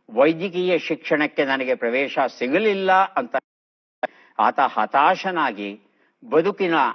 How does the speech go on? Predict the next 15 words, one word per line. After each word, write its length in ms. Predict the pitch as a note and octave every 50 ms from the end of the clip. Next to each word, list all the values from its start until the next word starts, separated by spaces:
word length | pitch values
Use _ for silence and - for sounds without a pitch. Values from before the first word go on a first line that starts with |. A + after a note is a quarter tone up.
| - _ _ _ -
ಆಸೆಯನ್ನೇ 680 | A#2+ C3+ F3 F3+ - G#3 F#3 F3+ F3+ F3+ F3+ F3+ F3+
ಕಳ್ಕೊಂಡಿದ್ರೆ 1120 | - _ - C3+ B2 B2 - C3+ B2+ B2 B2+ A#2+ G#2+ A2 A#2+ B2+ A2 G2 - - _ _ _ _ _
ಆತ 180 | - G#2 A2 -
ಏನನ್ನೂ 640 | B2+ A2+ F#2+ G2+ G#2+ A#2 A#2+ B2+ B2+ B2+ C3+ C#3 C#3
ಸಾಧಿಸ್ತಿರ್ಲಿಲ್ಲ. 1040 | C3+ - A2 G#2 G2+ A#2 A2+ - _ - - F#2 G2 G2+ G2 F#2 F2+ E2 D2+ D2+ - _ _ _ _ _ _ _ -
ಒಂದು 320 | - A#3 D#3 F#3+ A3+ A3 G#3
ಬಾಗಿಲು 480 | E3 C#3 C#3 C3+ D#3+ F#3 G3+ G#3+ G#3
ಮುಚ್ಚಿ 300 | F3+ E3+ E3+ E3 - -
ಹೋಯ್ತು 400 | F3 D#3 F3 E3+ E3 - - E3
ನಿಜ, 260 | D3+ C#3+ C3 A#2+ A2+ C3+ A2+ F2 D#2+ - _ _ _ _ _ -
ಆದ್ರೆ 260 | A2 A2 B2 B2+ B2 B2
ಬೇರೆ 400 | G2+ F#2 B2+ D#3 G3 A3+ A3+ G#3+
ಬೇರೆ 280 | F#3+ G3 F3+ F3 F3
ಬಾಗಿಲುಗಳು 640 | D#3+ C#3 C#3+ C#3 C#3 D3 C#3+ C#3+ C3+ C3 C3 B2 A#2+
ತೆಗೆದಿವೆ. 600 | A#2 - C3+ C#3 D3 F3+ G3 G3 G3+ F#3+ F3 E3+